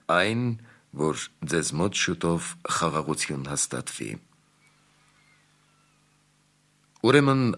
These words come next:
ամենատես Աստված և հոգիների Տիրակալը և բոլոր մարմինների Տերը, ով ընտրեց Հիսուս Քրիստոսին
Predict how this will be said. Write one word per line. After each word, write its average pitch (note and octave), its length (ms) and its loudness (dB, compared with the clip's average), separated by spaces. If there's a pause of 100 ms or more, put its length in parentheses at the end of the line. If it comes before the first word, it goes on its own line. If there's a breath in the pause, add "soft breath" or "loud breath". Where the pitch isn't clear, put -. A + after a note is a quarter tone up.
(100)
ամենատես A2+ 680 4
Աստված F#2 680 0
և F2 180 0
հոգիների F2 500 2
Տիրակալը E2 720 0 (580 loud breath)
և E2 220 0
բոլոր F2+ 380 2
մարմինների E2+ 720 2
Տերը, E2 400 -2 (720 loud breath)
ով A2 240 4
ընտրեց G#2+ 600 2
Հիսուս G#2 480 0
Քրիստոսին F#2+ 760 0